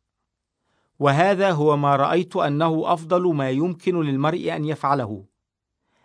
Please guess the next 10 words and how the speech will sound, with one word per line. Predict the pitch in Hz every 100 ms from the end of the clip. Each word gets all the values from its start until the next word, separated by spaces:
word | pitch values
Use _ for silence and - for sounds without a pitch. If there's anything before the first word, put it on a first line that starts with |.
| _ 160
أن | 151 143
يأكل | 180 - - 190 170
ويشرب | 147 143 160 185 - 185 175 170
ويتمتع | 147 139 135 135 185 - 175 135 135
بعمله | 135 127 135 180 185 156 180 180 _ _ _ _
أثناء | 170 160 180 185 190 156
حياته | 170 160 165 165 156 147
في | 139 147 135
هذه | 139 147
الدنيا، | 131 127 160 113 98